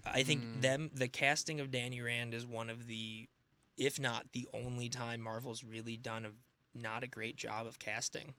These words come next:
Speaker 2: Yeah.
Speaker 1: Um, I just, I don't,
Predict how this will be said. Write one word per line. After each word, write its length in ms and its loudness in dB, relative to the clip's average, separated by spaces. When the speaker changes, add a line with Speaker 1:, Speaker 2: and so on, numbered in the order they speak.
Speaker 2:
Yeah. 480 8
Speaker 1:
Um, 500 0
I 80 4
just, 220 0
I 80 6
don't, 180 2